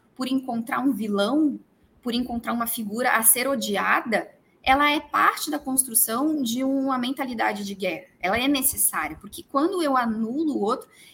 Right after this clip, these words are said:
eu desumanizo o outro, eu torno muito mais simples, é, a minha reação do ponto de vista da, da aceitação do, da opinião pública. Então, o macartismo, Laís,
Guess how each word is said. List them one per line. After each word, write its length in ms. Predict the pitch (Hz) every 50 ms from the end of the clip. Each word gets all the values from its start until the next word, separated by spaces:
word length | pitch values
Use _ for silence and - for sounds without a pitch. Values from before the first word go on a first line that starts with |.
| -
eu 120 | - 240 220
desumanizo 1000 | 254 262 269 262 277 269 262 262 262 254 240 233 240 285 339 415 403 330 269 240
o 260 | 196 - - 202 196
outro, 460 | 180 180 202 294 - - - 226 196 _ _ - - - _ -
eu 100 | - 320
torno 340 | 302 - 247 233 233 262 262
muito 300 | 247 254 285 339 349 339
mais 220 | 320 311 320 320
simples, 640 | - - - 269 254 277 330 - - 330 294 269 - -
é, 340 | - 240 233 233 233 233 233
a 120 | - 254
minha 220 | 247 233 240 254 277
reação 440 | 285 254 - - - - 247 247
do 120 | 294 302 294
ponto 200 | - 233 240 -
de 140 | 240 233 226
vista 240 | 214 226 226 -
da, 260 | 247 247 254 254 247 -
da 120 | 220 233
aceitação 520 | 233 226 269 247 - 254 247 - 254 247
do, 220 | 254 254 262 247 -
da 140 | 226 247 233
opinião 260 | - 262 262 285 330
pública. 240 | - 285 - - 233
Então, 160 | 226 277 277
o 40 | 285
macartismo, 840 | 302 302 285 285 254 - - - - 247 277 339 370 359 302 269
Laís, 460 | 240 214 196 180 170 170 - - -